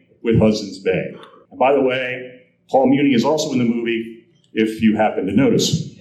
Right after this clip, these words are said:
<laughs> Laird's in the business, all right? And the next film he makes with Tyrone Power is Blood and Sand, the great bullfighting epic in Technicolor.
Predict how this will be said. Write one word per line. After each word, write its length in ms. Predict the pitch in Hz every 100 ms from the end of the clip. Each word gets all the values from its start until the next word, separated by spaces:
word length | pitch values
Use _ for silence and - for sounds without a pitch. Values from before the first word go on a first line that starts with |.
| -
<laughs> 1900 | 175 - - 202 208 - 196 - - - - - - - _ _ _ _ _ -
Laird's 320 | 160 214 214
in 80 | 208
the 40 |
business, 520 | 208 - - - -
all 100 | -
right? 240 | 131 165 147
And 100 | 139
the 40 |
next 240 | 175 208
film 200 | 208 196
he 80 | 165
makes 380 | 143 151 180 -
with 140 | 147
Tyrone 360 | 147 147 131 117
Power 320 | 131 135 139
is 120 | 117
Blood 380 | - - 110 120
and 220 | - 110
Sand, 460 | - 131 120 107 95
the 40 |
great 260 | 95 113 113
bullfighting 560 | 131 123 - 110 101 104
epic 360 | - - - - -
in 280 | - - -
Technicolor. 760 | 156 - - - - 113 -